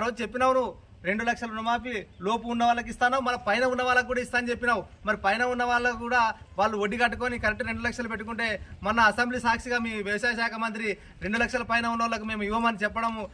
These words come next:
ఇది ఎంతవరకు కరెక్ట్? ఆ రోజు మీరే చెప్పినారు ఎన్నికల్లో వాగ్దాన-, ఎన్నికల్లో భాగంగా మరి ఆ రోజు అందరిని రెచ్చగొట్టినారు, రైతులను రెచ్చగొట్టినారు, మరి ఉద్యోగులను రెచ్చగొట్టినారు, నిరుద్యోగులను రెచ్చగొట్టి మరి ఓట్లు వేయించుకొని గద్దెనెక్కి ఇవాళ ఒక్క పథకం కూడా నీవిచ్చిన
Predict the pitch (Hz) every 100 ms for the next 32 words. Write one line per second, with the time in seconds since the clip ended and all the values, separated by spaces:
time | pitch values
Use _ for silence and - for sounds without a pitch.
0 | - 185 202 202 233 233 226 208 202 -
1 | - - 214 240 262 214 254 277 247 262
2 | 254 226 220 233 247 240 226 214 233 233
3 | 202 208 196 220 240 240 214 220 233 214
4 | - - - 208 208 226 233 240 208 -
5 | - 165 226 262 226 226 240 214 247 196
6 | 208 254 247 240 240 240 247 254 202 -
7 | - 208 214 196 233 247 247 220 247 247
8 | 254 240 208 226 233 254 240 233 240 240
9 | 247 208 - - 214 214 190 226 240 240
10 | 226 240 247 196 208 233 226 247 226 -
11 | - 190 196 220 233 208 202 - 214 214
12 | 220 233 233 233 202 - - 196 196 202
13 | 262